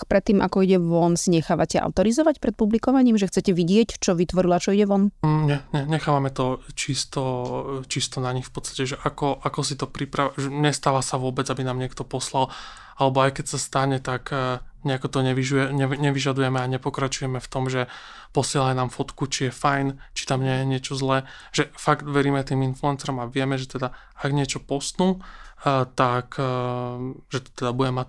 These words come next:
Speaker 2: tú váhu a že oni najlepšie vedia,
Speaker 1: Mhm.
Speaker 2: čo, čo robia.
Speaker 1: Ste spomenul si, že máte vlastne ako keby aj influencerov, ktorí sú tak na, na propagáciu, na,
Speaker 2: Mhm.
Speaker 1: na predaj, na ten sale a máte aj tvorcov obsahu, ktorí tvoria ten daný content.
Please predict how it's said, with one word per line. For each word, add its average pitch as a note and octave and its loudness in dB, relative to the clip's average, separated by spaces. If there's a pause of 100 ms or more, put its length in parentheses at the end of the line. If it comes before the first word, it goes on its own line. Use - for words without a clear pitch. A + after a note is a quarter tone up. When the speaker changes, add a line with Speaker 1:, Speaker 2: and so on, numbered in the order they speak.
Speaker 2:
tú D3 -4
váhu C3+ -2
a B2+ -6
že - -12
oni B2+ -8
najlepšie C#3 -8
vedia, D3 -6
Speaker 1:
Mhm. - -16
Speaker 2:
čo, - -8
čo - -12
robia. D#3 -8 (480)
Speaker 1:
Ste F#3+ 2
spomenul G3+ 6
si, - 0
že F#3 6
máte F3 2
vlastne E3+ 2
ako - 0
keby F3 0
aj F3 4
influencerov, F3+ 2
ktorí E3+ 4
sú D#3+ -4
tak - -4
na, - -4
na D3+ 0 (240)
propagáciu, E3+ 4
na, D3 6
Speaker 2:
Mhm. - -
Speaker 1:
na D3 2
predaj, E3 2
na D3+ 2
ten E3 2
sale F#3 2 (400)
a D#3 4
máte E3 4
aj E3+ 2
tvorcov F#3 0
obsahu, E3+ 2
ktorí F3 2 (360)
tvoria E3+ 4
ten F#3 4
daný E3+ 4
content. E3+ 4